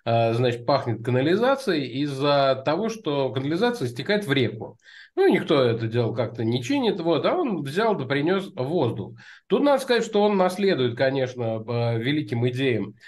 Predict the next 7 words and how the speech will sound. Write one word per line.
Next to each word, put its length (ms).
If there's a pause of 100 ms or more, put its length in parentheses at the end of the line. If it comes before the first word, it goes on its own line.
(160)
э, 320
продавать 600
воздух, 440
консервировать 760
воздух, 400
воздух 360
свободы, 840